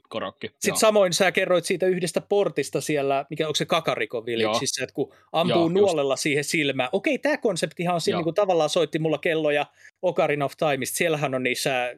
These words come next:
Speaker 2: temppeleissä ollut kyllä, muistaakseni ainakin Forest Templessä oli käytössä tää, että piti jousella ampua
Speaker 1: Joo,
Speaker 2: niihin
Speaker 1: joo.
Speaker 2: silmäsymboleihin. Et tää on ehkä vähän
Speaker 1: Joo.
Speaker 2: viittaus pelisarjahistoriaankin.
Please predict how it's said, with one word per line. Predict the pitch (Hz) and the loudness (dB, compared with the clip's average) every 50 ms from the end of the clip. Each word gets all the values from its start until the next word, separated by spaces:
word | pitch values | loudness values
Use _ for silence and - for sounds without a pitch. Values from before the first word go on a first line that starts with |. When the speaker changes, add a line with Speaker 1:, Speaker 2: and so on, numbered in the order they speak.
| _ _ | _ _
Speaker 2:
temppeleissä | - 139 131 127 - 139 131 127 123 120 - - 131 | -4 -2 -2 -2 0 0 2 2 0 0 0 0 2
ollut | 127 127 127 123 120 - | 2 2 2 0 -2 -2
kyllä, | - 143 131 127 123 117 113 - _ _ _ _ _ _ _ _ _ _ _ - | -2 -2 0 2 2 0 0 -4 _ _ _ _ _ _ _ _ _ _ _ -4
muistaakseni | 160 143 - - 143 - 160 151 | -4 -2 -2 -2 -2 0 0 0
ainakin | 147 143 147 139 | 0 0 -2 0
Forest | - 175 170 156 127 - - | 2 2 2 2 2 0 0
Templessä | 135 117 113 - 123 117 - - 127 | -2 -2 -2 -2 -4 -2 -2 0 0
oli | 117 113 117 117 117 117 - | 0 0 0 0 -2 -4 -6
käytössä | - 131 120 120 120 113 - 131 | -4 -2 -2 -2 -2 -2 -4 -2
tää, | - 131 123 117 113 | 0 0 0 2 0
että | 117 - - | -2 -4 -8
piti | - 139 127 127 120 | -8 -4 -4 -2 0
jousella | 120 139 135 131 127 - - 123 117 117 117 | 2 2 2 2 0 0 0 0 0 2 0
ampua | 117 120 120 - - 120 117 117 - - - | 0 -2 -4 -6 -6 -2 -2 -2 -2 -2 -2
Speaker 1:
Joo, | 131 127 110 107 - _ _ - | -2 -2 -2 -2 -4 _ _ -6
Speaker 2:
niihin | 123 120 135 120 | -2 -2 0 0
Speaker 1:
joo. | 113 107 101 | 0 0 -2
Speaker 2:
silmäsymboleihin. | - - - 160 143 135 135 123 - 139 123 120 117 120 120 120 117 113 107 120 123 | -2 -2 0 0 0 0 0 0 0 0 0 0 0 -2 0 0 0 -2 0 0 -2
Et | 120 - | -2 0
tää | - 156 170 | 0 0 2
on | 165 | 2
ehkä | 156 143 - 165 | 2 0 -2 -2
vähän | 143 143 147 147 | -2 0 0 0
Speaker 1:
Joo. | |
Speaker 2:
viittaus | 143 151 143 - - - 135 127 131 - - _ _ _ - | 0 0 0 0 -2 -2 -2 -2 -2 -4 -8 _ _ _ -4
pelisarjahistoriaankin. | 143 143 147 135 147 131 131 123 123 143 160 147 - - 143 123 120 117 117 113 113 110 110 - 135 127 117 | -2 -2 0 0 0 0 0 0 0 0 0 -2 -2 -2 -2 0 0 0 0 0 -2 -4 -6 -6 -4 -4 -4